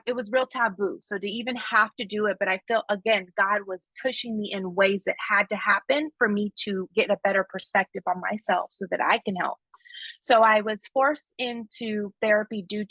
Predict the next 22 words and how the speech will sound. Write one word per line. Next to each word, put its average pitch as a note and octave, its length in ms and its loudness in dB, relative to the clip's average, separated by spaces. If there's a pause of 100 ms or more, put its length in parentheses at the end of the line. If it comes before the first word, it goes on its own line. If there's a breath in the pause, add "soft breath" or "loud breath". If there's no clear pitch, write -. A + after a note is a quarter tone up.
to G#3 280 -4
a F#3 120 -4 (180)
court A#3+ 240 4 (100)
case, - 640 -8 (520 soft breath)
um, F3+ 520 2 (880)
which A3 320 -2
I'll G#3+ 160 4
tell A3 220 0
a G#3 40 -2
little G3+ 200 -4
bit F#3+ 160 -2
about F#3+ 280 0
that. F#3+ 220 -4
So G3 100 -4
it - 120 -4
all F#3+ 160 2
makes F#3 320 -8
total F#3 320 -4
sense F#3 320 -6
of F3+ 100 -8
how F#3+ 440 0 (540)
just G3+ 300 -8